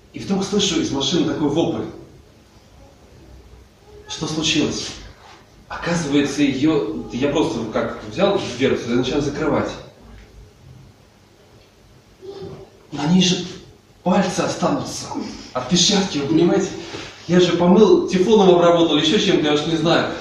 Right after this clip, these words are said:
Понимаете, что на ней сейчас будет? И я,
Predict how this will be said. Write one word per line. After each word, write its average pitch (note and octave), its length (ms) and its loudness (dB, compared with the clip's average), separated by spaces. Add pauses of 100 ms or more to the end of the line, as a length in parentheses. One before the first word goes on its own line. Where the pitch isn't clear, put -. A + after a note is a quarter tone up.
(120)
Понимаете, F#3+ 300 4
что F#3 100 2
на F3+ 60 6
ней F3+ 80 6
сейчас F3 200 4
будет? D3+ 360 0 (2000)
И D3 60 -12
я, - 140 -6